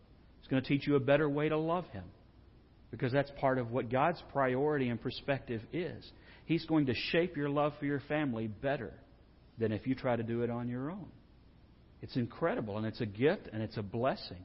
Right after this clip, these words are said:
But it's one we miss if we don't choose the right perspective to look at our life from and, and don't choose God's. The second is this, and it's related to that. It's all tied together. And that's, he says, focus on God's agenda. He says,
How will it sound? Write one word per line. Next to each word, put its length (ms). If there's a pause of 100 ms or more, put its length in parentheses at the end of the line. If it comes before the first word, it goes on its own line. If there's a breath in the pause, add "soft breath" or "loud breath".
(280 loud breath)
But 100
it's 100
one 220
we 100
miss 420 (300 loud breath)
if 100
we 100
don't 240 (200)
choose 440 (440 soft breath)
the 100
right 320
perspective 800 (440 soft breath)
to 40
look 200
at 40
our 120
life 220 (100)
from 280
and, 140
and 180
don't 200
choose 260
God's. 480 (720)
The 80
second 320
is 160
this, 220
and 80
it's 100
related 460
to 80
that. 160
It's 120
all 140
tied 260
together. 360 (280 loud breath)
And 80
that's, 160
he 120
says, 260
focus 320
on 120
God's 340
agenda. 340
He 80
says, 340